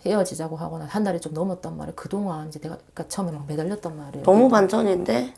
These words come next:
Speaker 1: 그 매달렸는데 그 매달린 게 문제가 됐었는지 야가 그때부터 자기 본 모습을 이-, 그냥 여지없이 다 드러내는데
Speaker 2: 음.
Speaker 1: 거기 너-,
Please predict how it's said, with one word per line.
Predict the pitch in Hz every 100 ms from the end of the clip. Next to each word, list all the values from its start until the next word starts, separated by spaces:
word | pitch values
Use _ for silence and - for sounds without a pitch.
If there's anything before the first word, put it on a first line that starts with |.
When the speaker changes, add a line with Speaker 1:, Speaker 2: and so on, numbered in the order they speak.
| -
Speaker 1:
그 | 165
매달렸는데 | 160 160 175 208 196 160 160 180 156 - - - - -
그 | 214
매달린 | 156 156 170 220
게 | 185
문제가 | 156 156 175 165
됐었는지 | 156 151 160 156 151 147 147
야가 | 139 156 180 175 - -
그때부터 | 208 185 180 160 165
자기 | - 170
본 | 175 170
모습을 | 190 190 160 160
이-, | 180 -
그냥 | 180 156
여지없이 | 151 147 -
다 | - 160
드러내는데 | 220 190 156 156 160 143 143 226
Speaker 2:
음. | 190 185 185 202 226 302 - - _ _
Speaker 1:
거기 | 202 185
너-, | 170